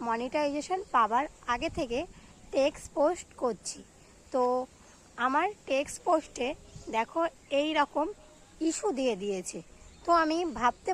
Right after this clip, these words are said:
পারছি না কেন আমার টেক্সট পোস্টে এরকম ইস্যু আসলো। তো আমি আজকে সকালবেলা একটা অন্যভাবে টেক্সট পোস্ট করলাম।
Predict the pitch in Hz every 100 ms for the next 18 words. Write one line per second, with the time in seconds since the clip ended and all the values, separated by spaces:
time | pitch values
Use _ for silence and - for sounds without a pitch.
0 | 330 226 - 269 208 285 - - - -
1 | 320 311 339 285 294 320 277 247 262 -
2 | 247 262 - 311 - 262 240 240 311 -
3 | 247 - 320 208 180 - 180 165 - -
4 | - - - - 349 294 226 - 254 254
5 | 285 - 269 285 - 415 - 302 220 202
6 | 196 185 208 - - - - 311 - 339
7 | - 269 285 349 339 294 247 320 - -
8 | - 240 - - 254 320 - - 269 247
9 | 190 170